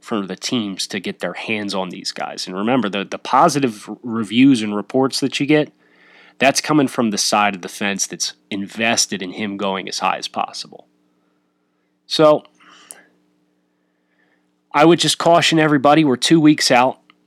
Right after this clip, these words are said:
Let's be open-minded. Let's start to explore some of these possibilities and blends and combinations. I'm gonna do some more three or some, some more two-round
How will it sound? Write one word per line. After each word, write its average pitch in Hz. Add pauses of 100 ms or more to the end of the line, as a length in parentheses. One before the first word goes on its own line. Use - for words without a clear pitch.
(360)
Let's 127
be 135
open-minded. 135
Let's 117
start 123
to 123
explore 117
some 123
of 120
these 117
possibilities 117
and 101
blends 107
and 104
combinations. 107
I'm -
gonna 101
do 107
some 104
more 101
three 110
or 101
some, 98
some -
more 107
two-round 107